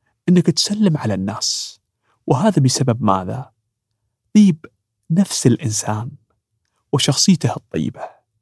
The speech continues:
يعني بعض الناس يكون مسؤول ويمر على الناس، يسلم على الصغير والكبير، ويسلم على الإنسان المسؤول والإنسان اللي ما عنده منصب،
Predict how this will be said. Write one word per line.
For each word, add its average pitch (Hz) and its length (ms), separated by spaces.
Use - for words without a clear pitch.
يعني 120 140
بعض 156 260
الناس 147 320
يكون 156 240
مسؤول 117 440
ويمر 208 340
على 131 220
الناس، 117 380
يسلم 120 440
على 110 160
الصغير 107 680
والكبير، 110 840
ويسلم 143 420
على 113 140
الإنسان 117 480
المسؤول 113 640
والإنسان 117 480
اللي 107 160
ما 117 200
عنده 110 380
منصب، 117 540